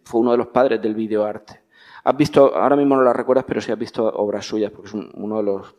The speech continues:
de los popes. Y es un artista esencialmente político. No todas las galerías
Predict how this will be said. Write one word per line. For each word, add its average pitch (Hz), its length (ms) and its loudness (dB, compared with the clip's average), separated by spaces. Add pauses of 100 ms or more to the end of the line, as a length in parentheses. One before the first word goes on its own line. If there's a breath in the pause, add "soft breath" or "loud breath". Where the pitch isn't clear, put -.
(140)
de 135 80 -2
los 107 120 -2
popes. - 420 -4 (320 loud breath)
Y 113 100 -2
es 113 80 0
un 123 80 2
artista 120 400 -2
esencialmente 117 560 -4
político. 95 680 -6
No 139 280 4
todas 139 280 6
las 123 120 4
galerías 127 640 2